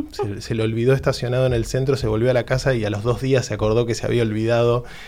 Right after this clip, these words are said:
Speaker 2: el auto estacionado porque le dejé la cabeza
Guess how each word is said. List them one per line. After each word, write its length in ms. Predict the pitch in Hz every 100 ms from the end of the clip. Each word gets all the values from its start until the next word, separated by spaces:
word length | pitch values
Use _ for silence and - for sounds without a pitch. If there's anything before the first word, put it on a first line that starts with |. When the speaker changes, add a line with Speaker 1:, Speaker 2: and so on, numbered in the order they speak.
| - -
Speaker 2:
el 180 | 123 120
auto 240 | 131 131
estacionado 560 | 110 113 - 120 139 120
porque 220 | 104 104
le 100 | 107
dejé 220 | 104 120
la 160 | 120 107
cabeza 500 | 104 117 117 107